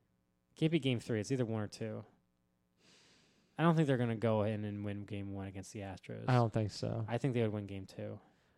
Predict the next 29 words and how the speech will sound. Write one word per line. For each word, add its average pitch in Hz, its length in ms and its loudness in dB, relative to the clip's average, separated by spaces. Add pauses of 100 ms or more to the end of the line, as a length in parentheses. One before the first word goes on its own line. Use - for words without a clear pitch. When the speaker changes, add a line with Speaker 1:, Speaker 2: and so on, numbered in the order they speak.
(180)
Speaker 2:
Well, 175 240 10
if 139 100 2
they're 147 200 8
the 127 180 4
third 131 340 4
seed, 135 320 4
but 117 100 6
they, 110 220 6 (240)
they'd 123 140 6
be 113 80 4
playing 113 240 2
at 92 100 -2
home, 113 320 4
right? 110 240 0 (120)
Speaker 1:
Correct. 113 420 -6 (260)
The, 165 100 0
all 135 260 2
the 127 40 -4
games 113 220 -6
would 110 100 -12
be 117 120 -6
at 101 80 -6
home 104 180 -8 (340)
'cause 131 120 -14
they're 127 100 -2
the 110 60 -8
division 107 320 -8
winner. 104 240 -8 (240)
Speaker 2:
So, 120 600 4